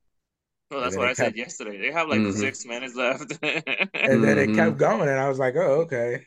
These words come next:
Speaker 2: They're running a little over." And then <laughs> there was a kick out, and I was like, "Wait, they're still going?" So,
Speaker 3: Yeah.
Speaker 2: so
Speaker 3: It was like
Speaker 2: they're
Speaker 3: once eleven
Speaker 2: doing it.
Speaker 3: o'clock
Speaker 2: Like,
Speaker 3: hit,
Speaker 2: it's a
Speaker 3: it's
Speaker 2: good,
Speaker 3: like, "Wait,
Speaker 2: like
Speaker 3: they're still,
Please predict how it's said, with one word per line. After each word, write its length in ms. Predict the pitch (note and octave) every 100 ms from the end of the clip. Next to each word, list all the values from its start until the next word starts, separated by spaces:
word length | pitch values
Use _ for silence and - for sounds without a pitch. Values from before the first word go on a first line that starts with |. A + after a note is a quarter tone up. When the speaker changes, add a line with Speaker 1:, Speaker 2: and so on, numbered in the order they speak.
| -
Speaker 2:
They're 180 | A2 A2+
running 240 | A2 G#2
a 40 | G2+
little 220 | G2+ G2
over." 400 | G#2 A2 B2 - _ _ _ _ -
And 200 | C3 C#3
then 520 | D3 D3 - F#3+ - -
<laughs> 120 | -
there 100 | D3
was 100 | C#3
a 80 | B2
kick 240 | A3 A#3
out, 180 | C3 C3+
and 100 | B2
I 80 | C#3
was 100 | C#3
like, 160 | C#3+ C3+
"Wait, 260 | A3 C#3+
they're 140 | C#3+ E3+
still 380 | - D3 E3
going?" 260 | C3 C#3+ F3+ - _ _
So, 100 | - E3
Speaker 3:
Yeah. 480 | D3+ B2 B2 G#2+ F#2 - -
Speaker 2:
so 100 | B2+
Speaker 3:
It 80 | C3+
was 140 | D3+
like 80 | C#3
Speaker 2:
they're 80 | A#2+
Speaker 3:
once 180 | D3 D3
eleven 360 | C3 C3 C3+
Speaker 2:
doing 100 | C3
it. 40 | -
Speaker 3:
o'clock 320 | B2 B2 A#2
Speaker 2:
Like, 120 | C3
Speaker 3:
hit, 100 | G#2
Speaker 2:
it's 20 | -
a 40 | G#2+
Speaker 3:
it's 80 | -
Speaker 2:
good, 80 | A2+
Speaker 3:
like, 200 | G#2+ A#2+
"Wait, 120 | B2+
Speaker 2:
like 60 |
Speaker 3:
they're 120 | A2+ A#2
still, 480 | - C#3 C#3+ C#3